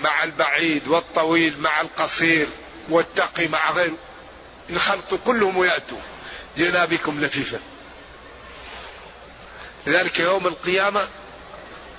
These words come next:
الناس كلها مع بعض، ما في أحد، بل أخوف ما يخاف الإنسان ممن، ممن يعرفه، لأن الوقت،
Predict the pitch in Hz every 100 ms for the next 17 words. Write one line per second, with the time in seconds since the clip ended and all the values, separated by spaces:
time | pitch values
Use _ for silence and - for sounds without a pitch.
0 | - - - - - - - - - 165
1 | 180 190 - 220 190 185 180 180 180 151
2 | 160 208 202 208 175 - 180 - - -
3 | - - - - 208 208 190 214 - 208
4 | 190 165 202 202 180 - 208 196 185 185
5 | 214 202 190 196 196 247 226 - - -
6 | - - - - - - - - 160 180
7 | 190 180 170 147 170 135 113 104 - -
8 | - - - - - - - - - -
9 | - - 160 180 180 214 -